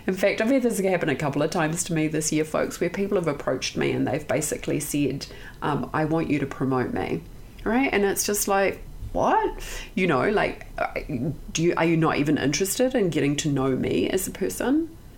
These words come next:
You know, are you not interested in what the Academy does and how we can support you in your growth? You know, it's really, it's really, that energy will be dismantled very quickly, right? That is not sustainable.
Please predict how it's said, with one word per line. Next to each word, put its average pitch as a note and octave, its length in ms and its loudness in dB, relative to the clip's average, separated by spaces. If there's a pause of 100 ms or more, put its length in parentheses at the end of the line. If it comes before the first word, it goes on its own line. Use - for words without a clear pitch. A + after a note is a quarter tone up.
(140)
You F3+ 100 4
know, E3+ 100 4
are - 120 0
you E3 140 6
not D#3+ 200 2
interested D#3+ 460 0
in D#3 140 2
what - 180 -2
the C3+ 100 2
Academy C3+ 540 0
does F3+ 540 0
and D3+ 160 0
how D3 180 0
we C#3+ 140 2
can C#3 180 0
support - 480 -4
you G#3 220 2
in D3 100 0
your B2+ 120 0
growth? - 600 -2 (420)
You F3+ 120 0
know, F3+ 200 2
it's - 240 -4
really, E3+ 720 4 (800)
it's F#3+ 180 0
really, E4+ 520 4 (760)
that G#3 480 2 (160)
energy A#3 640 4 (480)
will F3 80 -2
be D#3+ 160 4
dismantled C3+ 640 0
very - 240 -2
quickly, - 640 -4 (360)
right? D#3+ 340 -2
That D#3+ 140 2
is D#3 160 0
not D#3+ 180 2
sustainable. G3 800 0